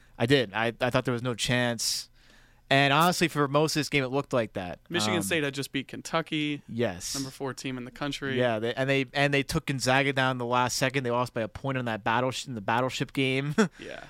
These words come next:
Speaker 1: Uh, so you're thinking, "Man, this team's tested. They're at home." Tom Izzo, Hall of Fame coach. You're like, "Oh boy, this is gonna be a long night." And it looked like that for a while. We were down sixteen at one point in the second half.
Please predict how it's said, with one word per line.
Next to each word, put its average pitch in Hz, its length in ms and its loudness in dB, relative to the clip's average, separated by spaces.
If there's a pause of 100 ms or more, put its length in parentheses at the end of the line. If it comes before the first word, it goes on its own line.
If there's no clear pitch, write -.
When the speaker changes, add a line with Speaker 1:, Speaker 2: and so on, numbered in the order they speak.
(140)
Speaker 1:
Uh, 113 540 2 (420)
so - 180 2
you're 147 160 4
thinking, 139 400 -2
"Man, 127 280 2
this 120 160 -4
team's 113 200 -2
tested. 135 800 2 (100)
They're 139 160 2
at 113 180 -2
home." 156 760 0 (400)
Tom 147 260 2
Izzo, 135 600 0 (200)
Hall 143 300 4
of 127 60 -4
Fame 131 220 -4
coach. 135 440 0
You're 120 120 -2
like, 101 300 -4
"Oh 104 140 -4
boy, 90 200 -10
this 113 200 -6
is 117 100 -8
gonna 110 160 -4
be 104 140 -4
a 101 100 -8 (380)
long 143 180 6
night." 156 160 4
And 151 80 4
it 160 60 4
looked 175 260 2
like 185 140 4
that 151 200 4
for 147 100 -2
a 131 40 2
while. 147 260 4
We 120 40 -4
were 127 100 0
down 120 240 -2
sixteen - 580 -2
at 165 80 0
one 160 240 0
point 170 380 -2
in 139 60 -10
the 123 80 -4
second - 240 -2
half. 143 500 2